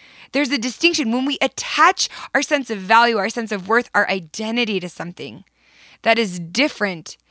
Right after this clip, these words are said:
than embracing, accepting, acknowledging. And the trusting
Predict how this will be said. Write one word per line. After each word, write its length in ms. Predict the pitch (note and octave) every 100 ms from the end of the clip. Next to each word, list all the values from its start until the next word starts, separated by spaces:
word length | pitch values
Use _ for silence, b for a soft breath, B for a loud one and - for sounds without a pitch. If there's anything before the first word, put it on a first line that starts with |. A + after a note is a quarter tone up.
| _ -
than 340 | G3+ F#3 F3+ -
embracing, 720 | F3 D#3+ G3 G3+ - F#3 -
accepting, 760 | F3+ - F3 E3+ E3 D#3+ E3+ -
acknowledging. 720 | F3 D#3+ C#3 E2+ - - - _ _ _ _ _ _ b b b b b b b b
And 300 | A3+ A3+ A3+
the 100 | A3+
trusting 1040 | - - - C#4+ E4+ - - F#3+ E3 F3+